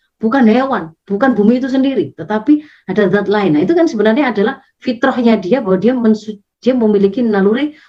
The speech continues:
untuk melakukan takdis, melakukan pensucian kepada zat yang menurut dia lebih dari dirinya, yang bi-, bisa dia sandarkan segala sesuatu ini kepada zat tersebut. Dan ketika kemudian jawaban-jawaban yang diberikan itu,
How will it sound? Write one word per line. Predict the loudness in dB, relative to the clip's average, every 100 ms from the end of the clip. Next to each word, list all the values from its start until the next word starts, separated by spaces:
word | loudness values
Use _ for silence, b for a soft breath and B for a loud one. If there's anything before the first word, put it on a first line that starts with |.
| B
untuk | -4 -2
melakukan | -4 -2 -2 -2
takdis, | -6 -10 -8 -8 -8
melakukan | -8 -6 -2 -2
pensucian | -2 -4 -6 -4 -4
kepada | -2 -2 -2
zat | -2 -2
yang | -2 -2
menurut | -2
dia | -2 -2 b b _ _ -6
lebih | -4 0 -2 -2 -14 _
dari | -2 0
dirinya, | 2 2 2 2 -2 -4
yang | -6 -8 b b 0
bi-, | 0 0
bisa | -4 -2
dia | 0
sandarkan | 0 0 0 -2 -2
segala | -4 -2 -2
sesuatu | -4 -6 -2 -2
ini |
kepada | -2 -2 -2 0
zat | 0 -2 -4
tersebut. | -8 -8 -8 -10 b b b b -2
Dan |
ketika | 0 0 0 2
kemudian | 4 4 2 -2 B B 0
jawaban-jawaban | 2 4 2 2 2 2
yang | 0
diberikan | 0 0 0
itu, | -2 -2 -4 -4